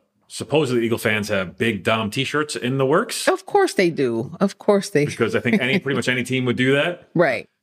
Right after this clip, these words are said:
Speaker 1: They have bigger problems than Big Dom and his t-shirts, though, going forward. The Eagles need to fix that defense. So, uh, but we'll get more into that in a little bit later.
Speaker 2: Okay.
Speaker 1: Okay. The next one is, who is Kevin Fitzgibbons? Do you have any idea?
Speaker 2: No.
Speaker 1: Okay.
Speaker 2: Tell me about
Speaker 1: He
Speaker 2: him.
Speaker 1: is the twenty-year-old University of Miami and friend of Tyreek Hill, who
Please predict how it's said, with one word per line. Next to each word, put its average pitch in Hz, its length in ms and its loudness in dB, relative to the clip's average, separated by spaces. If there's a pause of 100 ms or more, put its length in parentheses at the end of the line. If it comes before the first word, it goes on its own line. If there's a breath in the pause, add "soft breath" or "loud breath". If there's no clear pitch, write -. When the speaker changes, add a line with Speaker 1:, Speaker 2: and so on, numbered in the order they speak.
(100)
Speaker 1:
They 120 120 2
have 113 140 -2
bigger 117 160 0
problems 110 380 -2
than 101 120 -2
Big 98 160 0
Dom 98 220 0
and 90 80 -4
his 92 100 -6
t-shirts, 95 380 -6
though, 190 120 -4
going 87 240 -4
forward. 85 260 -8
The 90 60 -10
Eagles 82 160 -6
need 92 120 -6
to - 40 -14
fix - 200 -8
that 85 160 -6
defense. 80 440 -10 (300)
So, - 380 -6 (580 soft breath)
uh, 90 140 2
but 98 100 4
we'll 135 80 4
get 156 140 2
more 139 180 2
into 131 120 -6
that 127 100 0
in 107 60 -2
a 107 40 -4
little 107 160 -2
bit 101 140 -6
later. 95 180 0
Speaker 2:
Okay. 139 280 0 (100)
Speaker 1:
Okay. 101 340 0
The 131 120 2
next 170 220 -2
one 104 160 -2
is, 92 240 -6 (260)
who 254 140 4
is 233 120 0
Kevin 165 280 -2
Fitzgibbons? 98 480 -4
Do - 80 -10
you 101 80 -2
have 110 80 -4
any 110 80 -2
idea? 117 300 -2
Speaker 2:
No. 151 360 2 (140)
Speaker 1:
Okay. 131 300 -2
Speaker 2:
Tell 160 160 4
me 147 200 0 (140)
about 156 280 2
Speaker 1:
He 190 180 2
Speaker 2:
him. 185 60 2
Speaker 1:
is 127 80 -2
the 123 100 2
twenty-year-old 156 800 -2
University 113 440 -2
of 120 60 0
Miami 120 520 0
and 98 180 -4
friend 156 320 0
of 104 100 -4
Tyreek 113 480 -2
Hill, 127 460 -2
who 117 340 0